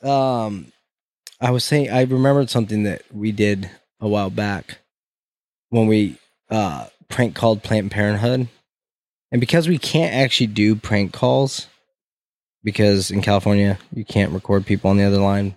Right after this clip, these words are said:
without telling them first, which would kinda kill the prank call. It's like, "Hi, real quick,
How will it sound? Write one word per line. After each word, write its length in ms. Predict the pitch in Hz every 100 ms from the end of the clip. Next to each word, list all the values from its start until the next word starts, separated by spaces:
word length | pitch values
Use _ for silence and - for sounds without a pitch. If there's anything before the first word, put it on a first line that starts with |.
| -
without 480 | 104 98 101 98 -
telling 280 | - 101 101
them 120 | 98
first, 280 | 92 98 -
which 160 | 104 -
would 260 | 104 127
kinda 260 | - 95 95
kill 180 | - 92
the 60 | 95
prank 280 | - 92 92
call. 240 | 98 98 - - - - - -
It's 100 | -
like, 160 | 127 101 87 - - - - _ _ _
"Hi, 460 | - 110 95 90 - - _ _ _ -
real 180 | 113 127
quick, 280 | 120 110